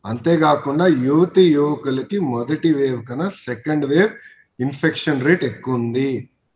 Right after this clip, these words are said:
అందుకే మీరు నిర్ణయం మార్చుకోండి అని నేను కోరాను. అంతే ఉత్తరం రాశా. ఉత్తరం రాసిన తర్వాత లోకేష్ ఉత్తరం రాశాడు కనుక నేను నా, నా, నా నిర్ణయాలు ఎలాంటి మార్పు ఉండదు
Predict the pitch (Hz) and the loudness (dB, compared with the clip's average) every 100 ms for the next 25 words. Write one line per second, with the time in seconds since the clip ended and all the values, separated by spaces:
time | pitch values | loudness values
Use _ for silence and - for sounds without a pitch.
0 | _ _ _ _ _ - 123 156 175 214 | _ _ _ _ _ -8 -2 -2 8 8
1 | 190 160 139 135 131 143 170 143 127 117 | 10 4 2 -4 -2 0 0 2 -2 -4
2 | - - 123 117 123 143 127 135 175 214 | -8 -6 -6 -4 -2 -2 -2 -2 -2 -4
3 | 214 _ _ _ 139 135 110 85 - _ | -8 _ _ _ 0 2 0 -6 -16 _
4 | _ _ _ - 131 175 175 147 117 165 | _ _ _ -8 -4 0 2 0 -2 4
5 | 180 127 110 131 - - - _ _ _ | 4 2 -2 -4 -6 -10 -12 _ _ _
6 | _ _ _ _ 135 135 196 214 185 147 | _ _ _ _ -12 -4 2 4 4 2
7 | 160 - 180 156 135 120 110 156 - _ | 0 2 2 2 0 -2 -6 -12 -14 _
8 | _ _ 120 151 196 196 240 214 185 208 | _ _ 4 8 8 8 6 6 4 6
9 | 196 165 156 170 151 139 127 180 220 240 | 6 6 4 0 0 -2 0 4 4 2
10 | - - _ 135 156 196 208 175 165 170 | -10 -20 _ 2 4 6 6 6 4 4
11 | 160 143 139 139 139 156 165 156 156 175 | 2 0 -4 -4 0 2 2 2 2 2
12 | 196 175 160 185 208 180 233 185 170 185 | 2 2 4 6 6 4 4 8 8 6
13 | 185 175 160 165 170 170 151 185 202 - | 4 2 4 2 2 2 6 8 8 4